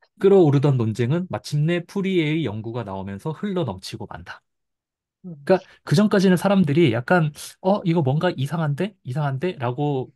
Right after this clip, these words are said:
Speaker 1: 좀 의심만 하고 있다가, 풀이에가 이런 식으로 변환을 함으로써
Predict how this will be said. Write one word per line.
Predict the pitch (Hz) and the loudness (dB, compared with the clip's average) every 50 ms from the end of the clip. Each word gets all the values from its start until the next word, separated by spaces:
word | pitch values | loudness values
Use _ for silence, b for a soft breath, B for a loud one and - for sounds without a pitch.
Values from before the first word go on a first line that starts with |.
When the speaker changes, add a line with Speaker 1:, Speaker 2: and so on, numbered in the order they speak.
| _ _ _ | _ _ _
Speaker 1:
좀 | - 135 135 135 127 123 120 127 - | -10 -8 -8 -6 -6 -8 -10 -10 -6
의심만 | 139 127 139 147 - 208 185 180 180 170 156 | -2 -2 0 0 0 0 -2 0 -2 -2 -4
하고 | 165 160 151 139 | -6 -6 -6 -8
있다가, | 117 - - 123 113 139 147 147 - _ _ _ _ _ _ _ _ _ - | -8 -8 -8 -8 -6 -4 -6 -6 -8 _ _ _ _ _ _ _ _ _ -10
풀이에가 | 196 185 190 180 160 147 151 156 156 160 165 - _ _ _ _ _ _ _ _ _ _ _ _ _ _ _ _ _ - | -6 -2 -2 0 0 0 -2 -4 -4 -6 -8 -12 _ _ _ _ _ _ _ _ _ _ _ _ _ _ _ _ _ -10
이런 | 143 135 143 165 165 160 | -6 -4 -2 -2 -2 -4
식으로 | 151 151 - 160 139 135 135 127 143 147 151 156 160 - _ _ _ _ _ _ _ _ _ _ _ _ _ _ _ _ _ | -4 -6 -8 -10 -8 -8 -8 -6 -6 -6 -6 -8 -10 -16 _ _ _ _ _ _ _ _ _ _ _ _ _ _ _ _ _
변환을 | - 127 120 131 135 131 131 123 117 | -10 -6 -4 -4 -2 -4 -4 -6 -6
함으로써 | 135 127 120 110 101 - - 135 135 139 - | -8 -8 -8 -10 -10 -8 -8 -8 -8 -8 -12